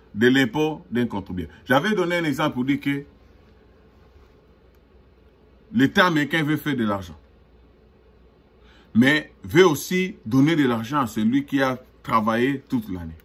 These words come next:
Les professionnels des taxes, vous avez intérêt d'émettre toutes les informations. Quand vous ne mettez pas, vous ne traduisez pas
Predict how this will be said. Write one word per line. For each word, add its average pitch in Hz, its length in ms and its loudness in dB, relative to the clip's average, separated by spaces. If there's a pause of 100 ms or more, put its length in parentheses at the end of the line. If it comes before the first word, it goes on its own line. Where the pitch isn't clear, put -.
(1500)
Les 104 60 -4
professionnels 131 500 -2
des 147 100 0
taxes, 180 460 -2
vous 120 120 -4
avez 135 220 0
intérêt 147 300 -2
d'émettre 143 440 0
toutes 214 200 -8
les 175 180 -2
informations. 175 640 -2 (4000)
Quand 226 180 4
vous 220 100 0
ne 185 80 4
mettez 156 320 4
pas, 131 420 0
vous 151 200 -8
ne 175 120 -2
traduisez 147 580 -2
pas 135 320 -2